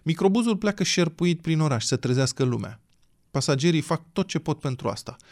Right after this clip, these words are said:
Rag ieșiți pe geamurile rablei îndemnuri și claxonează neîntrerupt,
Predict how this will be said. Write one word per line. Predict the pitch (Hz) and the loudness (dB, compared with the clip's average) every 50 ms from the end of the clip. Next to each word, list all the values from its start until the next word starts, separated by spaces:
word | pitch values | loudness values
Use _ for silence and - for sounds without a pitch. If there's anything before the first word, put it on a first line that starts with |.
| - - - - _ | -20 -20 -20 -20 _
Rag | - - 127 143 160 180 185 175 | -8 -2 2 4 4 4 4 4
ieșiți | 156 131 123 - 180 170 - - | 2 2 2 2 0 0 -2 0
pe | - 135 | 0 0
geamurile | 127 113 113 156 160 151 139 131 123 123 117 117 | 0 2 2 2 4 4 2 2 2 2 2 2
rablei | 117 135 147 143 120 120 117 123 | 2 4 4 4 4 2 0 0
îndemnuri | 123 123 117 113 165 170 160 156 156 151 143 | -2 -4 2 4 4 4 6 4 2 2 0
și | - - 123 | -2 -6 -2
claxonează | - 135 123 - - 135 147 160 131 139 | -2 -2 -2 0 -2 0 0 2 2 2
neîntrerupt, | 131 131 147 143 127 - - 123 127 160 170 165 - - - - | 2 2 2 0 0 -2 -2 -2 0 -2 -2 -4 -6 -14 -20 -20